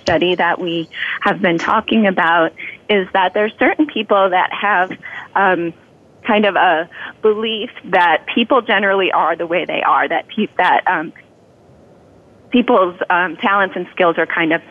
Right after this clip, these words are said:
fixed. And other people, on the other hand, tend to believe that people can change if they want to change, that talents can be fluid. Um, and so people that have this more fixed mindset that people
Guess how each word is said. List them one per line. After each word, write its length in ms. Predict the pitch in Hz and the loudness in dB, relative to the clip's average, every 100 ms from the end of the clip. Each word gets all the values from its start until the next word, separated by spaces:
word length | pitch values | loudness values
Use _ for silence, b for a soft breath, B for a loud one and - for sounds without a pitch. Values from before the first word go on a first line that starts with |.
| - | 0
fixed. 600 | 151 - - - - B B B B | 0 0 -8 -12 -16 B B B B
And 180 | 196 220 | 2 4
other 300 | 240 240 269 | 4 2 0
people, 380 | - 254 262 240 | 2 0 2 2
on 320 | 196 175 190 | 4 4 2
the 100 | 190 | 0
other 180 | 214 233 | 0 0
hand, 440 | 220 196 190 190 | 0 0 0 0
tend 240 | 208 190 202 | 0 0 -2
to 60 | |
believe 500 | 180 190 190 180 175 | 0 0 2 0 0
that 340 | 185 123 170 - | 2 2 0 -4
people 280 | 220 202 | -4 -2
can 200 | 185 170 | -2 -4
change 520 | 165 208 214 240 302 277 | -4 -2 2 4 2 0
if 120 | - | -2
they 140 | 208 | -2
want 220 | 202 190 | 0 0
to 60 | 185 | -2
change, 540 | - 196 208 226 233 - | -2 0 2 2 0 0
that 180 | 185 | -2
talents 360 | - 185 196 - | 0 2 2 0
can 160 | - 185 | -4 -2
be 140 | - - | -2 -2
fluid. 440 | 196 202 220 247 262 B B B B | 2 4 6 4 2 B B B B
Um, 300 | - 214 175 - | 2 2 0 0
and 220 | 208 196 - | -2 -2 -2
so 100 | 233 | -2
people 380 | - 285 370 370 | 0 0 2 2
that 320 | 214 196 - | 4 2 0
have 260 | 208 202 | -2 0
this 140 | 208 202 214 | -2 -6 -2
more 180 | 202 185 - | -2 -2 -2
fixed 260 | 202 - - | -4 -6 -2
mindset 680 | 190 180 190 - 175 165 - | 0 2 -2 -2 0 0 0
that 180 | 165 - | -2 -2
people 560 | 202 190 196 175 180 | -4 0 2 4 2